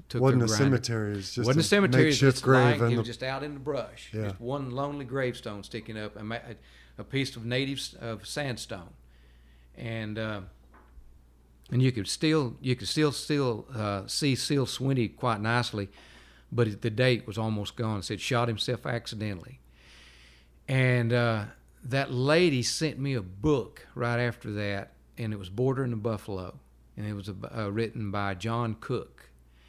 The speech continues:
Speaker 1: and it's about his years as a buffalo hunter in that region of Texas. And I went just absolutely wild after that. I started buying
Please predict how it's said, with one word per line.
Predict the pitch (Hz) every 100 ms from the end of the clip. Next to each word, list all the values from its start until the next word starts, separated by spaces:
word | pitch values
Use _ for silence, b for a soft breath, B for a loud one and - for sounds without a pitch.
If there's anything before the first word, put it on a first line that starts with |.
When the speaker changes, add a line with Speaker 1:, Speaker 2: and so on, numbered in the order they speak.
| b b b b b
Speaker 1:
and | - 120 113
it's | 98
about | 104 120 117
his | - 127 131 117 -
years | - 113 120 127 113
as | 107
a | 92
buffalo | 104 131 127 107
hunter | 101 113 104
in | 95 113 110
that | 113 104
region | 117 123 - 98
of | 87
Texas. | 123 131 127 - - - b b b b b b
And | - 107 104
I | 127 139 139
went | 110 107 101 90
just | - - -
absolutely | 110 101 98 110 117 101
wild | 98 98 98 98
after | 87 - 92
that. | 92 95
I | 113
started | - 117 95
buying | 95 104 101 95